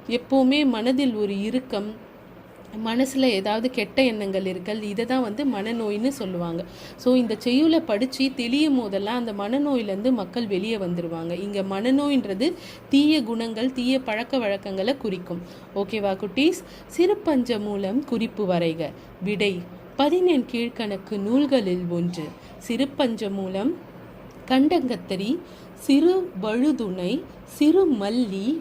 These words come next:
பெருமல்லி, நெருஞ்சி ஆகிய ஐந்து மூலிகையின் வேர்கள் உடல் நோயை தீர்க்கின்றன. அதுபோல இந்நூலின் ஒவ்வொரு பாடலிலும் கூறப்படும் ஐந்து கருத்துக்கள்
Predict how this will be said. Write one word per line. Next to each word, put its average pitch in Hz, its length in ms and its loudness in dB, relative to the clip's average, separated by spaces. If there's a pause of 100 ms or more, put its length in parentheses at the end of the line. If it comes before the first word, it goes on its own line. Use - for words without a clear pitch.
(120)
பெருமல்லி, 214 720 0
நெருஞ்சி 247 540 0
ஆகிய 185 380 -2
ஐந்து 294 360 2
மூலிகையின் 214 640 -2
வேர்கள் 196 520 -2 (300)
உடல் 339 360 4
நோயை 208 520 0
தீர்க்கின்றன. 190 720 -4 (420)
அதுபோல 214 800 -2 (300)
இந்நூலின் 285 720 6
ஒவ்வொரு 311 420 2
பாடலிலும் 233 800 0
கூறப்படும் 240 800 0 (300)
ஐந்து 349 440 4
கருத்துக்கள் 214 800 -6